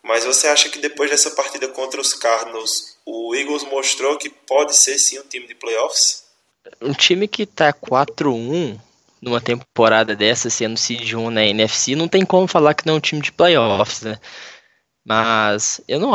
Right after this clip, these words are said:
Speaker 2: eu acho que o Eagles já tava mostrando poder desde a primeira semana, porque se o primeiro jogo pegar o time de, dos Redskins fora de casa é muito difícil, o Eagles ganhou com uma certa facilidade.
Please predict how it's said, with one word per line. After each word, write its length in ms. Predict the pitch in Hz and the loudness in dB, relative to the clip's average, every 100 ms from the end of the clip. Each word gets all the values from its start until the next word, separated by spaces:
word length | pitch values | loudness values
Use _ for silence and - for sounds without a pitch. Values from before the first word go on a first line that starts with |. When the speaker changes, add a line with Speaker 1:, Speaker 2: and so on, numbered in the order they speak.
| 160 | 4
Speaker 2:
eu 180 | 127 127 | 6 6
acho 220 | 127 160 | 6 2
que 60 | 165 | -4
o 60 | |
Eagles 220 | 123 135 135 | -4 -2 -2
já 100 | 117 | -4
tava 280 | - 127 | -2 -2
mostrando 480 | 135 117 - - 117 | -2 -4 -6 -8 -10
poder 460 | 113 113 107 113 117 | 0 0 4 2 2
desde 280 | 117 131 139 | 4 4 4
a 40 | |
primeira 260 | 127 117 113 | 0 0 0
semana, 460 | - 104 95 120 | 0 0 0 -2
porque 320 | 117 110 - | -2 -4 -2
se 260 | 120 131 - | 0 2 2
o 40 | - | -2
primeiro 400 | 123 117 143 151 | -2 2 2 2
jogo 400 | 131 127 123 - _ | 2 0 -2 -16 _
pegar 340 | 123 113 120 | 0 2 2
o 80 | 123 | 2
time 340 | 120 127 123 113 | 0 0 -2 -6
de, 400 | 113 117 110 - | -2 0 0 0
dos 200 | 117 113 | -2 0
Redskins 560 | 107 117 120 - 123 | 4 4 4 -2 -6
fora 340 | - 113 123 147 | -4 2 4 4
de 140 | 127 | 0
casa 380 | 113 107 110 127 | -4 -2 0 2
é 60 | 135 | 0
muito 380 | 123 123 - | -2 -8 -8
difícil, 500 | 135 117 - 113 - | -6 -6 -2 -2 -2
o 40 | 123 | -4
Eagles 400 | 117 127 131 - | 0 2 2 0
ganhou 340 | - 131 127 | 2 2 2
com 100 | 135 | -2
uma 120 | 147 | -4
certa 340 | 139 143 139 139 | -2 -2 -2 -2
facilidade. 960 | - 156 - 135 104 98 101 123 - | 0 0 2 0 2 4 4 2 -4